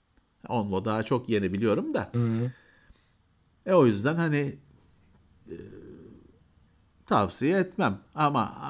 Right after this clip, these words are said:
Speaker 1: ha, tabii ki alsak, kuraya koysak mis gibi çalışır. E, Acun'u seyrederiz.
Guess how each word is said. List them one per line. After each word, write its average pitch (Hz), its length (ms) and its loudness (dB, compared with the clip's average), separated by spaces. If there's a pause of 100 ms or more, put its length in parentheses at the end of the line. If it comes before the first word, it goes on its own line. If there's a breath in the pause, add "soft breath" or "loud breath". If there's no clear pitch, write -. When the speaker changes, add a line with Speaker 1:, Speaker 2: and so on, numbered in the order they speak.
(140)
Speaker 1:
ha, 160 220 4
tabii 160 300 2
ki - 120 -4
alsak, 139 640 0
kuraya 127 340 2
koysak 127 500 2 (180)
mis 180 240 0
gibi 127 180 -4
çalışır. 202 600 -2 (1200)
E, 78 40 -12 (320)
Acun'u 139 380 2
seyrederiz. 185 760 2